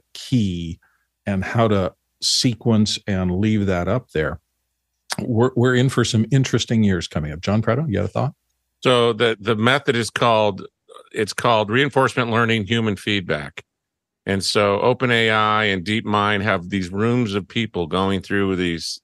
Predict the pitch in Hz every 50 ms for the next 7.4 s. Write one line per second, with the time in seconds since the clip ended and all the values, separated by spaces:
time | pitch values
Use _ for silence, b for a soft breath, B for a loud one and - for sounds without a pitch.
0 | _ _ - 92 87 - - - - - 101 101 101 95 85 80 78 76 - -
1 | - _ _ _ _ _ _ _ _ _ _ _ _ - 92 95 95 101 101 101
2 | - - - 120 117 101 104 101 98 85 101 101 101 92 85 85 - 92 92 95
3 | 101 101 101 113 123 135 139 120 113 127 139 139 123 120 127 123 120 120 117 113
4 | 113 113 107 107 110 113 117 120 120 131 120 120 120 131 135 123 117 92 101 98
5 | 98 101 95 98 101 101 - _ _ _ _ - - - 95 85 95 98 87 95
6 | 95 95 92 98 104 107 _ - 113 110 113 117 110 98 92 80 92 95 98 107
7 | 113 110 - 120 135 147 147